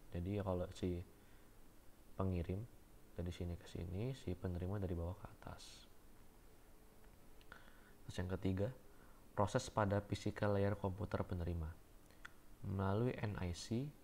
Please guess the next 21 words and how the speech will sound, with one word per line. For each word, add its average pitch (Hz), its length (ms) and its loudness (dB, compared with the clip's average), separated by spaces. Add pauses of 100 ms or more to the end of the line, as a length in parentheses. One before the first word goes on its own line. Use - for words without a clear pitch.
(360)
komputer 101 480 2
penerima 98 560 2
menerima 101 560 2
sebuah 95 400 2
data 92 320 2
dalam 95 320 2
bentuk 95 320 -2
bit - 240 2
atau 95 320 2
byte. 95 240 4 (1040)
Network 107 480 2
card 92 240 2 (160)
yang 104 160 2
termasuk 95 400 0
di - 80 2
bagian 95 320 4 (480)
layer 95 160 6
satu 90 400 2 (720)
kemudian 101 400 4
memprosesnya. 101 560 2 (800)
Jadi 95 160 4